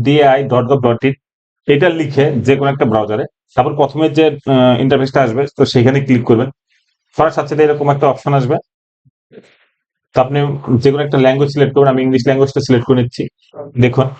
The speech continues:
একটু নিচের দিকে আসলে পরে দেখাবে আপনাকে চেক আধার পিবিসি কার্ড স্ট্যাটাস,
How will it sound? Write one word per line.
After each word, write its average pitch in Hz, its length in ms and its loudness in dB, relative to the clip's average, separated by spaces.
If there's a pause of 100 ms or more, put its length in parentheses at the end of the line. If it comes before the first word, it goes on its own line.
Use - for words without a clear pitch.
(160)
একটু 139 220 2
নিচের 170 280 0
দিকে 151 180 0
আসলে 147 240 0
পরে 147 180 2
দেখাবে 123 340 -2
আপনাকে 135 340 -4 (1200)
চেক 196 320 2
আধার 147 380 0
পিবিসি 175 420 0 (200)
কার্ড 160 260 2 (100)
স্ট্যাটাস, 117 420 -4